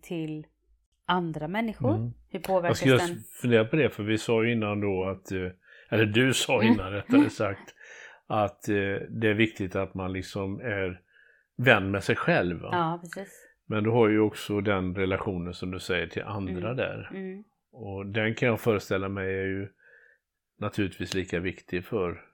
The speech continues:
Speaker 2: livslusten.
Speaker 1: Ja, och där i långvariga parrelationer så blir det ju väldigt tydligt att det faktiskt blir ett samspel i relationen. Eh, och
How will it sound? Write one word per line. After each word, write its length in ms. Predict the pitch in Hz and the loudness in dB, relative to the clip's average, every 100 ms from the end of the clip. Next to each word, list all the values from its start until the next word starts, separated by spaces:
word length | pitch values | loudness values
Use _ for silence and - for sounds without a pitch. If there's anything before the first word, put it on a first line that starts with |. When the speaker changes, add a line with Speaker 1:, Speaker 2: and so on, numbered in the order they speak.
| _ - | _ -6
Speaker 2:
livslusten. 420 | 110 110 - 214 | -2 -2 -2 0
Speaker 1:
Ja, 480 | 233 240 262 277 101 - | 2 4 2 0 -6 -10
och 140 | 214 208 | -6 0
där 240 | 202 196 | 2 2
i 60 | 240 | 2
långvariga 420 | 285 247 185 208 | 0 0 -2 -2
parrelationer 840 | 220 262 196 180 - 170 165 160 | 0 0 0 -6 -6 -6 -4 -6
så 160 | 151 - | -8 -12
blir 180 | 170 185 | -12 -10
det 100 | 196 | -6
ju 60 | |
väldigt 340 | 185 190 170 160 | -2 -4 -4 -8
tydligt 380 | 220 170 160 160 | -8 -8 -8 -8
att 120 | 160 | -10
det 80 | 156 | -14
faktiskt 380 | 160 - 160 | -16 -14 -16
blir 140 | - 156 | -10 -10
ett 120 | 156 | -10
samspel 920 | - 170 165 165 - 196 240 214 175 | -12 -12 -12 -14 -10 -4 -2 -2 -4
i 440 | 160 165 160 156 160 | -8 -8 -6 -6 -6
relationen. 800 | 151 143 - - - 143 - 156 _ _ - - | -8 -10 -12 -10 -10 -12 -12 -16 _ _ -20 -16
Eh, 480 | 175 165 156 156 156 - _ _ _ _ | -8 -6 -4 -6 -8 -12 _ _ _ _
och 320 | 202 196 185 | -8 -4 -4